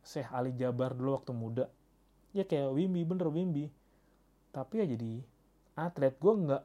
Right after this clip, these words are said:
mengecilkan profesinya, tapi dengan diberikan kemudahan diberikan privilege oleh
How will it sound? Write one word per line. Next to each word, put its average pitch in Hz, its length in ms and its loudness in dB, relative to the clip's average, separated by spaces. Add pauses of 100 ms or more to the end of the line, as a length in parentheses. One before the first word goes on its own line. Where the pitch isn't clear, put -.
(100)
mengecilkan 147 880 -2
profesinya, 131 480 -4
tapi 131 160 0
dengan 131 400 -2 (640)
diberikan 139 800 0 (1040)
kemudahan 135 720 -2 (640)
diberikan 135 480 -2
privilege 135 560 -4
oleh 127 240 -2